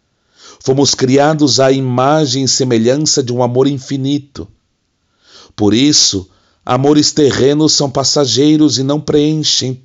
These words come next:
totalmente o nosso coração. Buscamos um amor eterno. Temos fome e sede dessa paz inquieta.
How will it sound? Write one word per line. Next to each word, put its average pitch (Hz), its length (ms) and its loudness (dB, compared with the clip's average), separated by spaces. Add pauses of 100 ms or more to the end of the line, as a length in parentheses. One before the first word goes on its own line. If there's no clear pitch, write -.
(140)
totalmente 147 1120 -2 (340)
o 131 120 -6
nosso 113 540 0
coração. 78 720 -6 (1040)
Buscamos 120 580 0
um 113 120 0
amor 107 240 2
eterno. 95 840 -2 (680)
Temos 135 360 2
fome 170 800 -2
e 131 140 0
sede 139 640 0
dessa 123 400 0
paz 117 420 -2
inquieta. 117 880 -4